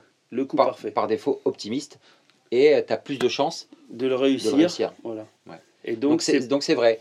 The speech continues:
Speaker 1: pour
Speaker 2: Donc,
Speaker 1: tes
Speaker 2: ce qu'on
Speaker 1: projets
Speaker 2: dit
Speaker 1: personnels,
Speaker 2: Ouais, c'est la même chose.
Speaker 1: c'est la même chose. Si tu dois,
Speaker 2: Ouais,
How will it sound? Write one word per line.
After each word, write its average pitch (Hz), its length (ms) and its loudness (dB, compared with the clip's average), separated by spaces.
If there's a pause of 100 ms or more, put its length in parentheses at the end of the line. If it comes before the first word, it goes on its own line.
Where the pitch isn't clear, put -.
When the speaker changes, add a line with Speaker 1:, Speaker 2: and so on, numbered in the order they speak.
(120)
Speaker 1:
pour 185 120 4
Speaker 2:
Donc, - 60 -8
Speaker 1:
tes 185 100 6
Speaker 2:
ce - 40 2
qu'on 131 80 -2
Speaker 1:
projets 165 260 6
Speaker 2:
dit 175 60 0
Speaker 1:
personnels, 160 600 0
Speaker 2:
Ouais, - 180 -10 (220)
c'est - 100 -8
la 110 60 -2
même 110 100 -6
chose. - 200 -6
Speaker 1:
c'est - 260 -2
la 147 100 4
même 143 200 4
chose. 139 460 -2
Si - 240 -14
tu 135 240 -10
dois, 143 280 2
Speaker 2:
Ouais, 143 60 6